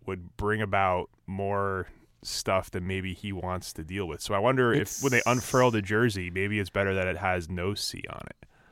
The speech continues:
Speaker 2: Yeah, I mean, it's, it's possible, but I, I think, first of all,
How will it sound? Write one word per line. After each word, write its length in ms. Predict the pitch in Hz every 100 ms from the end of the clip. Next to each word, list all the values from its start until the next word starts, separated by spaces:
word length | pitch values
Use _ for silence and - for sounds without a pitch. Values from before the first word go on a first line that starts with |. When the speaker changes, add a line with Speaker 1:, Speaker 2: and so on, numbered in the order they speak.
| _
Speaker 2:
Yeah, 380 | - 165 180 175 151
I 120 | 160
mean, 160 | 160
it's, 200 | 156 156 -
it's 140 | 127
possible, 580 | - 117 139 - 165 170
but 340 | 131 117 107 - _ _ _ -
I, 120 | 98 101
I 120 | 104
think, 340 | - 139 123 - _ _ _ _
first 400 | - 143 156 151
of 80 | 131
all, 420 | 113 107 -